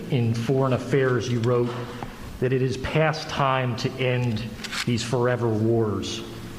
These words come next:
Can you commit to the American people that by May second, the U S will no longer have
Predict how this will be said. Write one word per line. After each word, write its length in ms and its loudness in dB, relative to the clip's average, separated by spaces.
Can 180 4
you 120 4
commit 440 2
to 140 0
the 160 4
American 480 0
people 500 0
that 180 2
by 180 2
May 300 2
second, 580 0
the 80 2
U 260 4
S 240 2
will 140 4
no 240 4
longer 460 2
have 540 0